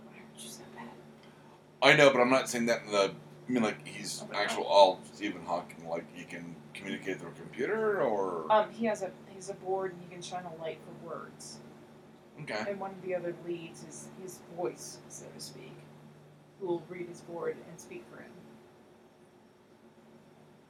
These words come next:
Speaker 1: Go ahead.
Speaker 2: Is it Blanket Patch?
Speaker 1: It's not.
Speaker 2: He's like, "And then I realized
Speaker 1: So
Speaker 2: that was when I liked that girl."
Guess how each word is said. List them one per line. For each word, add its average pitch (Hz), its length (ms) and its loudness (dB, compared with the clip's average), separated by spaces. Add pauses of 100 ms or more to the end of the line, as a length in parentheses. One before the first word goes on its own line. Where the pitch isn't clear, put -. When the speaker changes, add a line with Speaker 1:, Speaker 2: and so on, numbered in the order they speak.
(580)
Speaker 1:
Go 202 200 10
ahead. 240 360 8 (2500)
Speaker 2:
Is 110 140 -8
it 113 160 -6
Blanket 104 420 -2
Patch? 98 520 -2 (280)
Speaker 1:
It's - 120 -14 (100)
not. 151 240 -6 (520)
Speaker 2:
He's 110 140 2
like, 107 180 6 (600)
"And 110 380 2
then 117 400 4
I 117 100 6
realized 104 1040 4 (1900)
Speaker 1:
So 247 260 6
Speaker 2:
that 120 200 8
was 117 160 0
when 117 280 8
I 113 100 10
liked 113 320 6
that 110 280 4
girl." 92 520 4